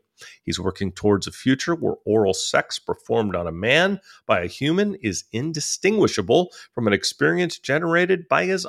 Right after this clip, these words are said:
Auto Blow machine. The company makes the Auto Blow A I Plus and the Auto Blow two plus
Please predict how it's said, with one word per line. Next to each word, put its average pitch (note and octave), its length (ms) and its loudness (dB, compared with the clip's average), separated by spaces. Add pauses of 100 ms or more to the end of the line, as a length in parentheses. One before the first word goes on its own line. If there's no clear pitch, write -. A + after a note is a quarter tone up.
Auto E3 220 0
Blow G#2 240 4
machine. E2+ 460 -6 (480)
The - 80 -16
company G#2 360 -2
makes G2+ 300 -2
the F#2 140 0
Auto F#2+ 240 2
Blow F#2+ 460 0 (100)
A G#2+ 340 2
I G2+ 400 -4
Plus F#3+ 460 -2 (260)
and F2+ 140 -8
the C#2+ 80 -6
Auto E2+ 280 -4
Blow F#2 300 -2
two A#2 380 -4
plus - 480 -2